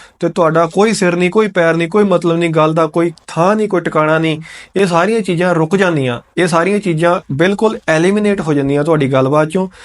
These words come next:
ਤੁਹਾਡੇ ਐਕਸ਼ਨਸ ਦੇ ਵਿੱਚੋਂ। ਸਿਰਫ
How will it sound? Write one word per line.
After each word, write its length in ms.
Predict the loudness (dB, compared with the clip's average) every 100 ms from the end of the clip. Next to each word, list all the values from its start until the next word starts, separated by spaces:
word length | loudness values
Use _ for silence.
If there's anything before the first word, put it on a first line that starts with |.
| -20 -2
ਤੁਹਾਡੇ 300 | 2 2 0
ਐਕਸ਼ਨਸ 480 | -2 -2 -2 -4 -2
ਦੇ 100 | -2
ਵਿੱਚੋਂ। 380 | -2 -2 -4 -4 -10 -20 -20 _ -14
ਸਿਰਫ 380 | -6 -2 -2